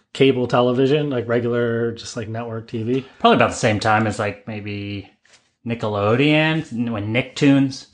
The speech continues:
Speaker 1: Yeah.
Speaker 2: started to come around, maybe early nineties.
Speaker 1: Yeah, probably early nineties. But I remember just being, like, about twelve or thirteen and getting into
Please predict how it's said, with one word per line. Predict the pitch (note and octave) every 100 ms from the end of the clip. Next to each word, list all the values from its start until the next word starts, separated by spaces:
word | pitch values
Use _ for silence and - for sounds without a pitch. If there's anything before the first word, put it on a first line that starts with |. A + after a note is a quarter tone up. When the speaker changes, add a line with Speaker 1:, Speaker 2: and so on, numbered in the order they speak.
| -
Speaker 1:
Yeah. | C3+ A#2+
Speaker 2:
started | D3 C#3+
to |
come | C#3 D3
around, | C#3 C#3
maybe | A2+
early | G#2+ A2 G#2+
nineties. | G#2+ G#2+ A#2 A#2+ A#2+ B2 -
Speaker 1:
Yeah, | C3 F2+
probably | - A#2+ C#3
early | C3+ C3+
nineties. | C3 B2 B2 B2
But | D#3+
I |
remember | G3+ A#3 A3
just | F3+ E3 -
being, | D#3+ D#3+ D#3
like, | D3+ C3+ B2+ -
about | C#3+ C3 B2+ C3 - _
twelve | - D3 C#3+ C#3+ C#3+
or | C#3+
thirteen | A#2 C3+ C3+ - C#3 B2+ C3 B2+ B2 A#2 - _ _ _ -
and | A#2+ A#2 A2+ A2+ G#2+ -
getting | C3+ B2+ B2+
into | B2 A#2+ A#2+ A#2 A2+ A2+ A#2